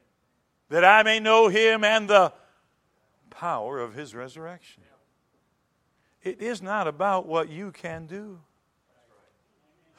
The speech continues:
It is about what you will allow God to do with you and do through you and do for you when you yield yourself to him.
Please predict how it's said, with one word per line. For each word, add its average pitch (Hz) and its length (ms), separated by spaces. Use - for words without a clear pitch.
It 226 160
is 269 280
about 226 460
what 233 260
you 240 180
will 220 220
allow 240 340
God 202 420
to 208 100
do 233 220
with 254 280
you 196 180
and 208 160
do 226 200
through 285 280
you 214 380
and 226 200
do 254 200
for 285 320
you 262 160
when 240 160
you 226 100
yield 233 500
yourself 175 640
to 135 160
him. 123 380